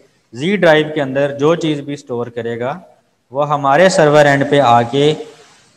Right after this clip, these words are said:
बाकायदा उसके नाम से उसका फोल्डर होगा, तो हमें उसका data ढूंढने में मुश्किल नहीं होगी। जैसे अब मैंने इसको ओके कर दिया है, अब मैं क्या करता हूँ, मैं simple जाता हूँ जेरी वाले account पे और इसको जाके देखते हैं कि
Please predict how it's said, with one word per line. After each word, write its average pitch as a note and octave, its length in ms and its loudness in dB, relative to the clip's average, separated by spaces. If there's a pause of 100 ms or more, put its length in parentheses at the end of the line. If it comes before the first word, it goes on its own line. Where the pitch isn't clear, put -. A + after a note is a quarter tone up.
बाकायदा C#3+ 460 6
उसके F3+ 440 0
नाम C#3+ 360 4
से C#3 220 -2
उसका C3+ 320 -2
फोल्डर C3+ 380 2
होगा, F3+ 280 6
तो - 280 -4
हमें C#3 440 -2 (600)
उसका D3+ 240 -2
data E3 200 6
ढूंढने D3 380 0
में D3+ 80 -2
मुश्किल C#3 360 -8
नहीं B2 120 -12
होगी। F#2 200 -18 (460)
जैसे B2+ 180 -10
अब C#3+ 80 -4
मैंने C#3+ 320 -8
इसको C3 360 -10
ओके D#3+ 160 -8
कर E3 160 -6
दिया D3+ 240 -8
है, D3+ 60 -18 (1400)
अब C3 100 -10
मैं D3 200 -6
क्या D#3 140 -2
करता C#3+ 260 -6
हूँ, C#3+ 400 -6
मैं C3 160 -6
simple C#3 340 -6
जाता C3 280 -4
हूँ C#3 220 -8
जेरी A#2 260 -2
वाले C3+ 200 -2
account C3+ 380 -6
पे E3+ 360 -8 (720)
और A#2+ 320 -4
इसको C#3 460 -4
जाके A#2+ 440 -6
देखते A#2 360 -12
हैं C3 280 -10
कि C3+ 320 -14